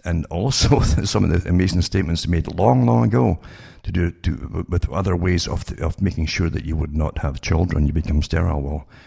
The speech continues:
guess what? It's all happening. And new diseases too, bring it down. It's, it's all happening, isn't it? All the, the, the old recipe they talked about, it's all happening at the same time. All the, the ingredients are there.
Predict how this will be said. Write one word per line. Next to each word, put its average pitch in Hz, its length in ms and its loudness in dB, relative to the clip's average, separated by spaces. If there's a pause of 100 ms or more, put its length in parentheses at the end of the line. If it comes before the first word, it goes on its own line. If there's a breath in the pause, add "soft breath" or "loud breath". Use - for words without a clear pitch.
(280 loud breath)
guess - 360 -8
what? - 280 -12
It's - 140 -10
all 71 160 -8
happening. 71 520 -6
And 120 260 2
new 110 160 2
diseases 80 540 -2
too, 80 200 -8
bring 76 200 -8
it 71 60 -10
down. 73 200 -10 (500)
It's, 101 100 0
it's 120 140 0
all 175 120 6
happening, 143 360 2
isn't - 200 0
it? - 100 -4 (680 loud breath)
All 113 200 2 (260 loud breath)
the, - 120 -4
the, 110 180 -4
the 117 140 0
old 135 260 4
recipe 117 420 2
they - 80 -2
talked - 320 -2
about, 85 240 -2
it's - 120 -4
all 127 140 4
happening 95 380 2
at - 60 -6
the - 60 -8
same 78 280 -4
time. 82 340 -2
All 92 120 0
the, 80 160 -2
the - 160 -4
ingredients 82 560 0
are 82 60 -4
there. 82 400 -4